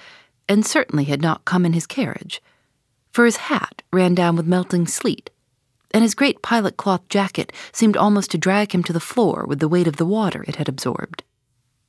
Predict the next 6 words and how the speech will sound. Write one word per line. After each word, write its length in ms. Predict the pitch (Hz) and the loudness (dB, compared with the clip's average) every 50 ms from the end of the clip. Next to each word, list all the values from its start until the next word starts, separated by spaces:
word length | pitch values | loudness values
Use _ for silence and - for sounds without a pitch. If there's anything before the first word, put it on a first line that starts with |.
| _ _ _ _ _ _ _ _ _ _ _ _ _ _ _ _ _ _ _ | _ _ _ _ _ _ _ _ _ _ _ _ _ _ _ _ _ _ _
However, 440 | - - 240 247 190 - - - 160 - _ _ _ _ _ _ _ _ - | -6 -4 -2 -2 -2 -4 -6 -12 -12 -14 _ _ _ _ _ _ _ _ -2
hat 260 | - 262 254 240 - - | 0 0 0 0 -2 -2
and 160 | 202 190 185 - | -2 -2 -2 -2
coat 260 | - 202 196 - - - | -2 -2 -2 -2 -2 -2
and 100 | 185 220 | 0 0
overshoes 640 | 240 220 - 123 - - - - - - - - | 0 0 -2 -6 -6 -4 -6 -6 -6 -8 -10 -14